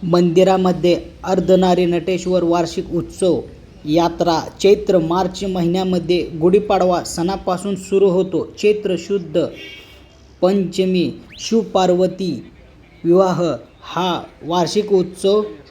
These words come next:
चालू होतो. पंचमीला हळदी उत्सव, चैत्र शुद्ध अष्टमी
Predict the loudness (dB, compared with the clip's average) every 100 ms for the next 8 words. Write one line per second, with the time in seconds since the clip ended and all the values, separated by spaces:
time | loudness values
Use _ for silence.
0 | -20 -12 -2 2 4 4 2 0 -6 -6
1 | -18 -20 -20 -10 -2 -2 0 0 2 2
2 | 0 -4 -10 -20 -20 -8 -2 2 4 4
3 | 0 -2 0 0 -6 -4 0 2 2 -2
4 | -2 -6 0 0 0 -6 -10 -8 -2 0
5 | 0